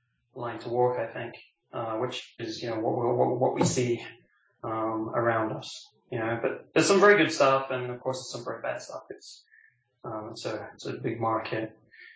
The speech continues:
Um, and I'm glad to say we thought, you know, your stuff was, you know, really, really good, excellent, and we gave it the Editor's Choice Award. So for people who don't,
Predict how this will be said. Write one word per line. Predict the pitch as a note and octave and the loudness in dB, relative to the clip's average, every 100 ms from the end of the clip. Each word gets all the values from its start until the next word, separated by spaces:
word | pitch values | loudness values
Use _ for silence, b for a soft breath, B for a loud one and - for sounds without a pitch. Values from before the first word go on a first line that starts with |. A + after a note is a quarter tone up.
| B B | B B
Um, | B2 A2 G#2+ G#2+ | -2 0 2 4
and | C3+ | 6
I'm | D#3 | 8
glad | D#3 G#3+ | 10 8
to | - | 6
say | C#3+ B2 D3 F#3 | 4 4 4 2
we | C#3+ | 0
thought, | C3+ C3+ C3 - _ _ | 0 2 0 -2 _ _
you | C3 | -10
know, | A#2+ G#2+ A2 | -10 -10 -4
your | D#3 F3 | -2 -2
stuff | C3 B2 B2 - | -2 -2 -4 -8
was, | A#2+ A#2 - - - - _ _ | -8 -8 -10 -18 -18 -20 _ _
you | B2+ | -8
know, | A#2 A2 | -8 -8
really, | A#2 B2+ A#2+ | -2 0 0
really | A#2 A2+ A2+ | -2 -2 -2
good, | A#2 A#2+ - | -4 -4 -6
excellent, | B2+ B2 - B2+ B2+ | -6 -6 -2 0 0
and | A#2+ | 0
we | A2+ A2 | 0 -2
gave | A2 B2+ B2 B2+ | 2 4 6 6
it | B2+ | 2
the | B2 A2+ A2 - _ - | -2 -2 -6 -10 _ 2
Editor's | C3 C3+ C3+ B2+ | 6 6 2 -4
Choice | - C3+ B2+ - | 0 4 4 4
Award. | C#3 C#3+ D#3 D#3 | 0 0 -2 -2
So | - B2+ B2 | 6 8 8
for | B2+ | 2
people | D#3+ D3+ | -2 0
who | C#3+ | 6
don't, | D3 D3 | 6 4